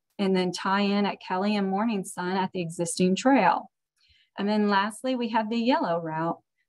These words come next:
which would go, um, through the Hawks Landing development and then the office condominiums, and again, tying in to the existing trail there at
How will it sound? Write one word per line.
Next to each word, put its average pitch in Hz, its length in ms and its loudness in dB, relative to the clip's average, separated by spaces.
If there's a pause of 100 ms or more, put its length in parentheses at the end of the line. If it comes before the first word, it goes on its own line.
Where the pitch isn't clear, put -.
which 190 380 4
would 175 360 0
go, 185 600 2
um, 175 280 -4
through 208 400 4
the 196 100 2
Hawks 190 400 -4
Landing 196 360 0
development 226 640 2 (100)
and 190 160 -4
then 190 160 0
the 180 140 -2
office 185 440 -2 (120)
condominiums, 196 720 4 (120)
and 190 140 0
again, 180 320 0
tying 254 400 2
in 208 240 -2 (380)
to 208 100 -4
the 190 80 0
existing 208 580 2
trail 185 360 -2
there 170 320 2
at - 140 -4